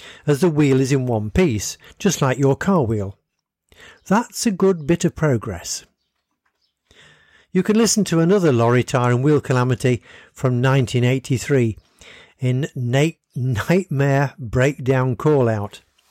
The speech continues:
There we are, that's the end of another story, brought to you by Cracker Books, written and read by Keith Sanders.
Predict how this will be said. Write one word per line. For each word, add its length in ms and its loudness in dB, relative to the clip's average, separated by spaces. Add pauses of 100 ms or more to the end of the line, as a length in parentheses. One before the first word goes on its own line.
(640)
There 160 4
we 120 4
are, 160 4
that's 300 -2
the 80 0
end 120 2
of 80 2
another 240 2
story, 440 0 (460)
brought 220 0
to 100 -2
you 60 2
by 160 0
Cracker 360 -2
Books, 520 -4
written 300 0
and 140 0
read 200 -2
by 200 -2
Keith 300 -4
Sanders. 1040 -4